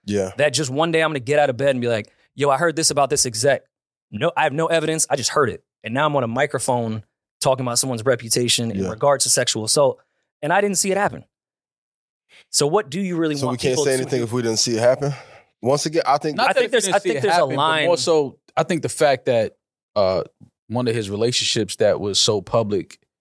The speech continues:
Speaker 3: and that so many people kinda, like, you know, enjoyed watching just
Speaker 1: Yeah.
Speaker 3: from an aesthetic,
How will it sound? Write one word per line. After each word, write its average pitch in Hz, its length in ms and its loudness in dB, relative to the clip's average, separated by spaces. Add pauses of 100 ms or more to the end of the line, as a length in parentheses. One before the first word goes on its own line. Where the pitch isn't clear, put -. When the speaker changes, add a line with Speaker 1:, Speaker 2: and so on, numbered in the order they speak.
(120)
Speaker 3:
and 101 100 -2
that 107 100 -2
so 107 160 0
many 98 200 -4
people 101 320 -4
kinda, 101 340 0
like, 92 360 0
you 110 80 -4
know, 82 300 -4 (500)
enjoyed 98 440 -2
watching 95 640 -2
just 95 140 -2
Speaker 1:
Yeah. 87 60 0
Speaker 3:
from 92 120 -2
an 87 80 0
aesthetic, 98 480 0